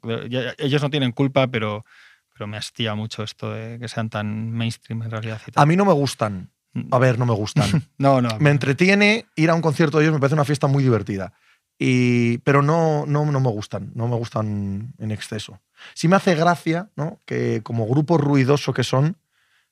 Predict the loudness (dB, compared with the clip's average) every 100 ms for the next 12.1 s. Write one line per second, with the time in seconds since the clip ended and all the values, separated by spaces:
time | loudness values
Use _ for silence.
0 | _ _ _ -6 -4 0 2 2 0 0
1 | 0 0 -4 -4 -4 -4 -4 -2 -2 -2
2 | -4 -6 -4 -4 -4 -8 -18 _ _ _
3 | _ _ _ -16 -6 -2 -2 -2 -4 -6
4 | -4 -4 -4 -4 -2 -2 -4 -6 -6 -8
5 | -6 0 2 4 6 6 4 2 -2 -6
6 | -6 -6 -8 -12 -10 -6 -4 -4 -2 -2
7 | -2 0 0 -2 -2 -2 -2 -4 -4 -6
8 | -8 -8 -10 -10 _ _ -20 _ 0 0
9 | -2 -10 -12 -12 -10 -4 -2 -2 -2 -2
10 | -4 -4 -4 -6 -8 -10 -14 -16 -10 -2
11 | 0 -2 0 0 0 -6 -4 -8 -6 -8
12 | -12